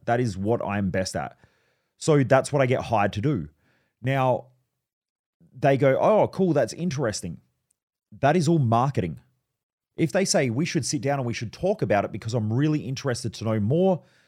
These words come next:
and I'm keen to hear about the products or the services that you have," then if I sit down with them, I go through the products and services, find out the problem that they have,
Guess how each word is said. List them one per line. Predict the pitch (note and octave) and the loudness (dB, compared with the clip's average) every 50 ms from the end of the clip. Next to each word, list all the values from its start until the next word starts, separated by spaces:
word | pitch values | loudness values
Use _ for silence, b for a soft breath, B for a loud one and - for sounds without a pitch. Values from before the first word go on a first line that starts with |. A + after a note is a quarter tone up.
| b b b b b b | b b b b b b
and | - A#2 A#2 A#2 A#2 G#2+ G#2 G#2 - | -4 -2 0 0 0 -2 -4 -4 -4
I'm | - A2 A2 G#2 | -4 -4 -2 -4
keen | - - C#3+ C#3+ C#3+ C#3+ C3 | -4 -4 -4 -2 0 -2 -2
to | - A#2+ | -2 -2
hear | G2+ A2 B2+ | -2 0 0
about | A#2 G2+ A2+ - | 0 0 0 -2
the | - | -2
products | - - - - D3+ D#3 D#3 D3+ - | -8 -8 -2 0 0 0 0 -2 -4
or | C3+ A#2 | -4 -6
the | G2+ | -4
services | - - - D#3 D#3+ D#3+ D3 D3 - D3 C#3 | -6 -4 0 0 2 2 0 -2 -4 -4 -4
that | B2 D3+ | -4 -4
you | C3 C3+ | -2 -2
have," | C#3 C#3+ C#3+ C#3+ B2 - _ _ _ _ _ _ _ _ _ _ _ _ _ _ | -2 -2 -4 -4 -6 -10 _ _ _ _ _ _ _ _ _ _ _ _ _ _
then | C#3+ C3+ C#3 E3 D#3+ D3 | -4 0 0 0 2 0
if | - C3 - | -2 -2 0
I | D3 E3 | 0 0
sit | E3+ - - D#3 | 0 0 -2 -2
down | A#2+ D3 C#3 C#3 C3+ | 0 2 2 2 2
with | B2+ G#2+ | 2 0
them, | G2+ G#2+ - | 0 -2 -2
I | - A#2+ | -4 -2
go | - C3+ C3+ | 0 0 0
through | - - C#3+ | 0 0 -2
the | A#2+ | -2
products | - - C3+ C3+ C#3+ - - | 0 0 0 0 0 0 -2
and | C3 B2 | -4 -2
services, | - - B2 A#2 A2 A2 - B2 A2 | 0 2 2 2 0 -2 -4 -4 -6
find | - - C3 C3 C#3+ C#3+ | -6 -6 -4 -2 0 0
out | D3 C#3 | 0 0
the | A2+ | -2
problem | - - - C3 A#2+ B2+ A#2+ A#2 A2 F#2 | -6 -6 -4 -2 -2 -2 -2 -2 -2 -4
that | A2+ G2+ F#2+ | -4 -2 -2
they | G#2 G2+ | -2 -2
have, | F2 F2+ F#2 F#2 F#2 E2 | -2 -2 -2 -2 -4 -4